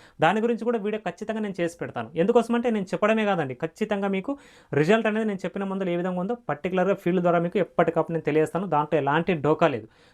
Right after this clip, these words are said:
మనం స్ప్రే చే-, చెప్పే మందులు స్ప్రే చేయడం వల్ల వన్ పర్సెంట్ ఎలాంటి సైడ్ ఎఫెక్ట్స్ ఉండవు. ఖచ్చితంగా మీ మిరప పంట అనేది ఎక్సలెంట్ గ్రోత్, సైడ్ బ్రాంచెస్ మంచిగా నీట్‌గా వచ్చే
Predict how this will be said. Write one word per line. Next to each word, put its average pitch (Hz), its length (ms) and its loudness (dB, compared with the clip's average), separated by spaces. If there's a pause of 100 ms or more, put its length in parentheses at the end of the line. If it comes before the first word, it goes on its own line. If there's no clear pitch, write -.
(100)
మనం 170 220 0
స్ప్రే 180 180 2 (160)
చే-, 185 160 2 (140)
చెప్పే 170 220 2 (120)
మందులు 185 300 0
స్ప్రే 180 160 0 (100)
చేయడం 175 240 0
వల్ల 175 140 2 (200)
వన్ 151 180 2
పర్సెంట్ 175 340 0
ఎలాంటి 156 280 0
సైడ్ 156 200 2
ఎఫెక్ట్స్ 185 280 -6
ఉండవు. 185 220 2 (600)
ఖచ్చితంగా 226 520 2
మీ 196 80 4 (140)
మిరప 202 180 2 (100)
పంట 185 220 -2
అనేది 185 160 0 (180)
ఎక్సలెంట్ 196 380 -2 (100)
గ్రోత్, 180 260 4 (120)
సైడ్ 156 220 2
బ్రాంచెస్ 165 420 -2
మంచిగా 185 340 -2 (140)
నీట్‌గా 214 400 2
వచ్చే 196 140 -6